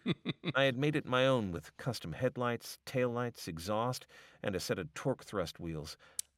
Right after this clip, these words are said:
Speaker 2: I painted it black with red scallops. It was on this V W that I honed my bodywork and painting skills. I poured my anger at life being unfair,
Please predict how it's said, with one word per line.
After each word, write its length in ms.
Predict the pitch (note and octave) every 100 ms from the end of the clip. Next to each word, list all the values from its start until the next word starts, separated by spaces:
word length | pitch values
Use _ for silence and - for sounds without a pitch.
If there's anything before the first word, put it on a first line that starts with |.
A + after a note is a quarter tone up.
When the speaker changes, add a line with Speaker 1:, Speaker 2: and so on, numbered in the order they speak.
| - -
Speaker 2:
I 100 | -
painted 340 | A#2 G2 F2
it 160 | D#2 -
black 380 | G#2+ F#2+ D#2+ -
with 200 | F2+ D#2+
red 240 | G2 F#2+ E2
scallops. 580 | - G#2+ F#2 D2+ - - _ _ _ _ _ -
It 60 | C#3+
was 140 | C3
on 140 | D3 E3
this 200 | D#3+ C#3+
V 160 | D3
W 360 | C#3 C#3 C#3+ D3
that 140 | A#2+
I 120 | A2+
honed 400 | G#2+ C3 C3 A#2
my 140 | G#2 G2+
bodywork 720 | D#2+ G#2+ A2 E2 D#2+ D#2+ -
and 180 | D2+ -
painting 380 | A#2+ G#2 D2+
skills. 440 | D#2 - C#2+ E2 - - - _ _ _ _ -
I 100 | -
poured 480 | G#2+ - C#3 C#3 B2+
my 200 | A#2+ A#2
anger 520 | G#2+ A2 A#2+ A#2 A#2
at 100 | A2
life 300 | G2 G#2 A2+ -
being 240 | A#2 A#2
unfair, 600 | A2+ A2 - G#2 G#2+ A2+